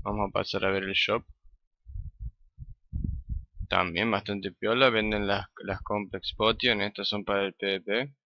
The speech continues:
Esto es para que les cure el S D.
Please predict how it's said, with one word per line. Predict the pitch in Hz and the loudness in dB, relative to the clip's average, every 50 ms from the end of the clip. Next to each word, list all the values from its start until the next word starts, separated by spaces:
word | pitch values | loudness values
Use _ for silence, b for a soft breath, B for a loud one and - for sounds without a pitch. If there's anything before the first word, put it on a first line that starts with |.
| _ _ _ _ _ _ _ _ _ _ _ _ _ _ _ _ _ _ _ _ _ _ _ _ _ _ _ | _ _ _ _ _ _ _ _ _ _ _ _ _ _ _ _ _ _ _ _ _ _ _ _ _ _ _
Esto | - 107 - - 113 | -6 -4 0 0 0
es | 107 | 2
para | - 110 101 98 | 4 4 4 4
que | 90 - 92 | 2 -2 -4
les | 95 - - | -4 -6 -6
cure | - 101 101 101 | -4 -2 -2 0
el | 98 95 | 0 0
S | 95 95 - - 95 95 | 0 0 0 0 0 2
D. | 95 101 113 127 135 - | 2 4 2 2 2 -2